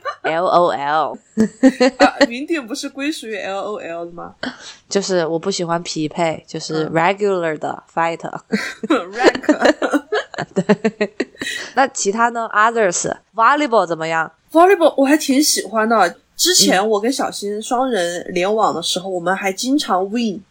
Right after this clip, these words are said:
Speaker 2: 就在 volleyball 里面。但是后面渐渐的就赢的次数多了之后，他就会给你匹配一些高手，就越来越打不过了。<laughs>
Speaker 1: 哦，怪不得我最近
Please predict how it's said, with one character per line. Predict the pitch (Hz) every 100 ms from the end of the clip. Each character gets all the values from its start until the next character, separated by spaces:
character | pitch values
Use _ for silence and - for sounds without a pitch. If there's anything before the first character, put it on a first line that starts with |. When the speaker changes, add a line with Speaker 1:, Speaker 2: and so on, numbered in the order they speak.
| -
Speaker 2:
就 | 202
在 | 208
volleyball | 196 190 202 196 160
里 | 151
面。 | 147 - _
但 | - 285
是 |
后 | 294 381
面 | 311 269 214 -
渐 | 339 294
渐 | 302 302
的 | 208
就 | 196
赢 | 233 202 190
的 | 247
次 | 269
数 | 254
多 | 220 220
了 | 247
之 | 214
后， | 214 202
他 | - 269
就 | 277
会 | 247
给 | 202
你 | 247
匹 | -
配 | 165
一 | 208
些 | 226
高 | 226 208 294
手， | - - _
就 | 294
越 | 311 359 349
来 | 254
越 | 285
打 | 277 214
不 | 220
过 | 240 359 381
了。 | 370 370 -
<laughs> | 302 -
Speaker 1:
哦， | 196 247 247 220 170
怪 | 226 247
不 | 226
得 | 202
我 | 170
最 | 185
近 | 185 190 175